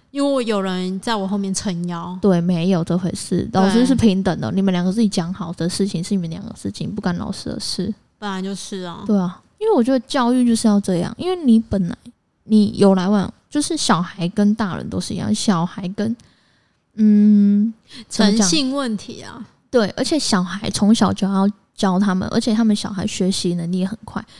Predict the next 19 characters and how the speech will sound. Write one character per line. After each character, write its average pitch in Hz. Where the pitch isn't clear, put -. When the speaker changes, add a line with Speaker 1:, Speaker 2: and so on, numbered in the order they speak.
Speaker 2:
你 220
小 240
时 190
候 208
教 190
他 196
们， 185
他 190
们 190
长 -
大 196
都 196
会 -
知 -
道。 -
Speaker 1:
嗯， 208
没 190
错。 190
Speaker 2:
对， -